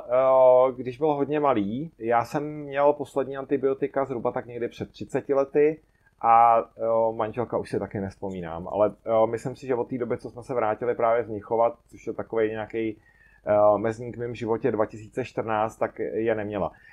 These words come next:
Ale samozřejmě, eh, je to, eh, věc, kterou, eh, ta západní medicína jako taková alopatická podporuje.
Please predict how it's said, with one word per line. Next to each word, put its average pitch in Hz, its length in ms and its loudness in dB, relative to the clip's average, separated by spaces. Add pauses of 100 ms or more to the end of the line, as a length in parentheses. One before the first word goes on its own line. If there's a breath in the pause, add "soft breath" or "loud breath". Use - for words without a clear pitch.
(120)
Ale 135 180 10
samozřejmě, 165 520 0
eh, - 240 -8 (720)
je 131 200 0
to, 151 440 10
eh, 147 80 8 (240)
věc, 123 480 -2
kterou, 143 640 4
eh, - 60 -2 (1200)
ta 131 120 6
západní 135 480 2
medicína 135 500 -4
jako 135 180 -2
taková 131 360 4
alopatická 127 800 2
podporuje. 139 640 0